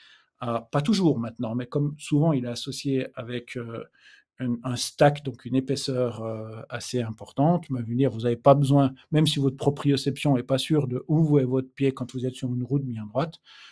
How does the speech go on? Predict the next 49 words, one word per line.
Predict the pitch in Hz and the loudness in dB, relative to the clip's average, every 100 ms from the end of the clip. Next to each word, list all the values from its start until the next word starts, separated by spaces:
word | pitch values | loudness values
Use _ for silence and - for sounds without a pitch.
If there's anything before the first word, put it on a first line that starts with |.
| _ - | _ -12
bah, | 120 | -8
pff, | 143 - _ | -10 -12 _
ça | - 110 | -12 -10
va | 110 | -2
pas | 135 | 2
vous | 143 | 2
poser | 139 127 135 | 0 -2 -2
tant | 139 120 | 0 -2
de | 123 | -2
soucis. | - - 107 - _ _ _ - | -6 -10 -12 -14 _ _ _ -4
Alors | 123 117 | 0 0
en | 120 | 0
revanche, | 117 160 175 - - _ - - - - | 4 4 4 -2 -10 _ -20 -20 -16 0
dans | 143 | 6
le | 165 151 | 6 6
trail, | - 147 185 175 139 | 2 2 2 0 -4
ben, | 131 120 127 117 | -6 -6 -6 -10
ça | 117 - | -14 -10
pose | - 127 | -4 -4
plus | - - 156 147 | -4 0 0 2
de, | 131 120 | 0 -2
de | 113 | -6
questions. | 117 123 - 127 107 104 | -6 -8 -4 -4 -4 -8
Alors | 110 104 | -10 -6
après, | 123 - 220 151 - _ - - | -6 0 0 0 -8 _ -20 -18
les | - | -10
premières | - 156 151 143 | -2 2 2 0
chaussures | 147 147 - 151 147 | 0 -2 0 0 -2
qui | 127 | -6
arrivent | 123 143 | -2 -2
dans | 131 | 0
le | 127 | -4
trail | - 139 127 | -2 -2 -2
avec | 117 117 | -4 -10
des | 117 120 123 | -6 -4 -4
effets, | 117 - 123 | -6 -4 -2
euh, | 120 110 113 - 50 | -2 -4 -10 -12 -14
rocker, | - 104 113 180 190 | -12 -12 -2 0 4
voilà. | 131 113 - - | 4 4 -2 -8
Si | - | -2
vous | 175 160 | 2 4
êtes | 175 | 2
avec | 139 - | 0 -4
cette | 139 | -6
chaussure | 143 143 156 131 | -4 -4 -2 -2
juste | 117 147 143 | -2 -4 -4
là | 123 | -4
derrière, | 117 127 170 165 | -2 0 0 2
là, | 139 165 | 0 -2